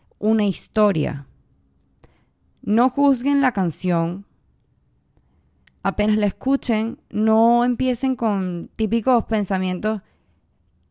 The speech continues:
"¿Qué es esa canción? No, esa canción no me gusta. No, yo no haría nada con esa canción". No, es un ejercicio creativo que te va a ayudar a potenciar tu creatividad. Entonces,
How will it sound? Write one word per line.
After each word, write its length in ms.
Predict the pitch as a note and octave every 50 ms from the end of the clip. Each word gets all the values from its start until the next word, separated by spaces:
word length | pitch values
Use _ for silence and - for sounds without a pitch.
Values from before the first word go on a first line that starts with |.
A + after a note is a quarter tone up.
| _ -
"¿Qué 400 | - F3+ F3+ F3+ F3+ F#3 G3+ G#3+
es 180 | G#3 - -
esa 260 | - A3 - - A#3
canción? 640 | A3+ A#3 G#3 F3+ D#3 - - - G3 F#3+ F3 E3 E3+
No, 120 | F3+ F#3+ F#3
esa 160 | F3+ G3+ G3+
canción 280 | A3 G#3 F3 G3+ G3
no 60 | G3+ G#3+
me 120 | G#3+ G#3
gusta. 420 | F#3 G3 G3 F#3 D#3 - - D#3+
No, 100 | E3 F#3
yo 160 | F#3+ E3+ F#3 F#3
no 80 | G3+
haría 200 | G#3 G#3+ A3+ A3+
nada 240 | A3 A3+ A3+ A3+ A3
con 140 | - G3 F3+
esa 160 | F3 - G#3
canción". 280 | G#3 G3 E3+ D#3 - -
No, 560 | F#3 F#3+ G#3 A3 B3 C#4+ C#4+ B3+ G3 E3+ D#3 - - _ _ _ _ - -
es 160 | - A3 G3+
un 120 | B3+ C#4 D4
ejercicio 720 | C#4+ B3 B3+ G#3 F#3+ - - - B3 A3+ - - B3 A#3+
creativo 760 | - A3+ G#3 F#3 - - G#3 G3 F3+ F3 F3 F3+ G3 G#3+ - _ _ _ _ _
que 140 | - F#3+ F3
te 120 | E3 F#3
va 100 | F3+ F3+
a 20 | F#3
ayudar 320 | G3+ G#3+ G#3+ G#3 G#3 G#3
a 80 | A3 G#3
potenciar 760 | G#3+ G#3 - F3+ F3 E3 E3 - - - A#3 A3+ G#3+ G3 F3+
tu 140 | - E3
creatividad. 600 | D#3 D#3+ D#3 D3 - D#3+ D#3 D#3+ D#3+ D#3 D3+ D3 -
Entonces, 800 | - F3 E3+ - G3 F#3+ F3+ D#3+ - - D3 C3+ - - - _